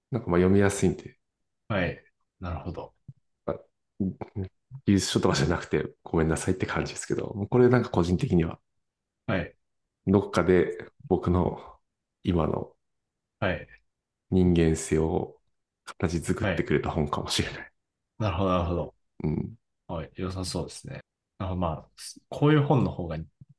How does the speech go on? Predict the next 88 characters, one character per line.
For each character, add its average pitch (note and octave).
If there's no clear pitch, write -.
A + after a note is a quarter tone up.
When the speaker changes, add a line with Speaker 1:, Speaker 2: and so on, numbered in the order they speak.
Speaker 2:
人-、 A#2
人 A#2
間 A#2+
性 B2
っ A#2
て A2+
い -
う -
意 D#2
味 D2+
だ -
と -
形 -
作 -
る F2
か E2+
も -
し -
れ -
な -
い -
で -
す -
ね。 -
Speaker 1:
う F2+
ん。 F2
Speaker 2:
は E2
い。 -
そ G#2+
う -
で -
す -
ね。 -
ま G2+
あ、 -
マ A2
イ C#3+
ン -
ド D#3
セ D#3
ッ -
ト -
的 C#3+
な C3+
と C3+
こ B2+
ろ G#2
で E2+
言 D#2
う -
と、 -
こ C#3
の D3
前 B2+
あ D#2
の、 D2+
同 A2+
僚 G#2+
と -
雑 A2+
談 G#2+
し F#2+
た F2+
時 -
は、 C#2+
Speaker 1:
は -
い A2
は F#2
い。 -
う -
ん F2
う F2
ん。 F#2+
Speaker 2:
あ F2
の、 F2+
情 B2+
熱 C3+
プ C#3+
ロ C3+
グ B2
ラ G#2+
マ D#2
ー -
っ -
て F#2
い F2
う D#2+
本 D#2+